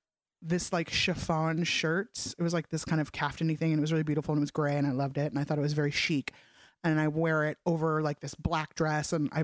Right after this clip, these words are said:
thought I looked very cute. I did look very cute. And then I got on stage, um, at the Punchline, which has a very small stage and very hot, hot lights,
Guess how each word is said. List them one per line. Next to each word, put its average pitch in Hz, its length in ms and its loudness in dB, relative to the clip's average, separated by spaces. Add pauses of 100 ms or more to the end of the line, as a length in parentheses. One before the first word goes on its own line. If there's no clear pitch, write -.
(140)
thought 175 160 2
I 156 60 2
looked 156 320 0
very 196 340 2
cute. 139 260 -2
I 190 100 2
did 277 220 2
look 220 140 0
very 147 180 0
cute. 143 260 0
And 165 160 2
then 165 140 4
I 160 280 2
got 185 200 2
on 165 160 2
stage, 240 540 0 (400)
um, 175 240 4
at 156 80 0
the - 80 0
Punchline, 202 420 2
which 165 120 0
has 165 120 2
a 160 60 2
very 233 400 2 (240)
small 170 240 2
stage 156 280 0
and 151 120 2
very 190 340 2
hot, - 360 0
hot 160 200 -2
lights, 170 340 2